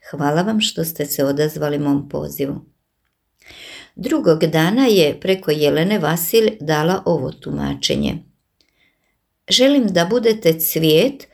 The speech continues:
koji će cvjetati na Božić za Isusa i cvijet koji neće prestati cvjetati kad se završi Božić. Želim da vaša srca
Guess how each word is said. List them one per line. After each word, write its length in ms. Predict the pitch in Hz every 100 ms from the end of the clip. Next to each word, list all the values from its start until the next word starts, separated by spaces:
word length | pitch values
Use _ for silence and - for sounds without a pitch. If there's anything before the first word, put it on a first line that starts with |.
| _ _ -
koji 220 | 254 277
će 260 | - 165
cvjetati 640 | 165 214 269 285 151 147 160
na 140 | 156
Božić 560 | 147 147 214 - 208 - -
za 200 | - 160
Isusa 640 | 143 139 - 151 - 147 156 _ _ _ _ _ _ _ - _ -
i 160 | 175
cvijet 600 | 170 170 190 240 277 277 - _ _
koji 200 | 190 190
neće 400 | 233 285 - 160
prestati 760 | 165 165 175 - 196 196 143
cvjetati 640 | - 165 254 269 247 214 208
kad 200 | 196 -
se 120 | 208
završi 560 | 196 185 208 220 -
Božić. 560 | 143 139 139 143 - - - _ _ _ _ _ _ _ _ _ _ _ _ - - _ _
Želim 540 | 147 151 156 151 247 247 -
da 160 | 160
vaša 340 | 160 175 - 156
srca 580 | - - 226 - 262